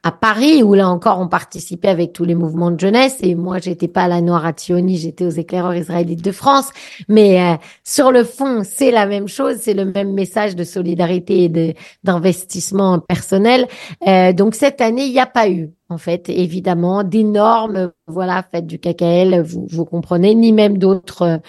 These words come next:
ni, ni même d'autres fêtes. Mais il y a eu une petite initiative que je trouve assez, euh, sympathique. Le K K L a décidé de fouiller, en fait, dans, euh, dans ses archives photographiques, euh, qui sont, euh,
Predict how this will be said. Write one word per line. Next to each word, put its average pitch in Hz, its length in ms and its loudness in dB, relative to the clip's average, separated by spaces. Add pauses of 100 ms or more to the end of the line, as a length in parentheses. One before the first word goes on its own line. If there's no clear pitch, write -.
(420)
ni, 180 240 0
ni 202 160 0
même 202 180 0
d'autres 196 320 -2
fêtes. 277 300 -2
Mais 247 80 -2
il 233 60 -4
y 247 40 6
a 240 60 6
eu 277 100 0
une 277 80 -6
petite 269 280 -12
initiative 254 640 -2
que 226 140 -2
je 220 60 -8
trouve 233 220 -4
assez, 226 380 0
euh, 208 160 2
sympathique. 220 720 -4 (460)
Le 190 100 0
K 254 180 2
K 247 60 -4
L 262 160 2
a 240 100 4
décidé 208 460 -2
de 196 140 2
fouiller, 262 520 0
en 208 220 -4
fait, 226 480 -4
dans, 208 340 0
euh, 180 220 0
dans 175 300 -4
ses 175 500 -4
archives 185 720 -4
photographiques, 214 920 -4
euh, 170 120 -2
qui - 180 -20
sont, 220 300 -4
euh, 180 160 0